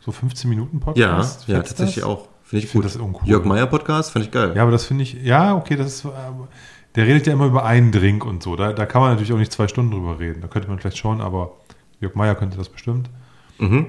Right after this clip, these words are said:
Speaker 1: Aber das ist, da ist in einer, in einer Viertelstunde so ein Thema ja auch auserzählt. Das ist ja bei uns ein bisschen anders. Wir könnten natürlich auch über ein Thema reden, jeweils fünfzehn Minuten.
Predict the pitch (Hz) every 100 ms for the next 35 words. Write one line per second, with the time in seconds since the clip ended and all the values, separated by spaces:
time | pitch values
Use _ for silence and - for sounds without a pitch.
0 | - - 98 92 92 92 95 95 120 -
1 | 110 120 127 120 113 117 104 117 117 120
2 | 110 101 117 110 98 98 107 113 - 98
3 | 101 101 107 107 110 110 110 107 113 101
4 | 98 92 80 - 95 110 107 101 104 107
5 | 113 120 107 117 117 - 131 120 101 101
6 | 101 95 92 107 101 - 95 92 95 95
7 | 85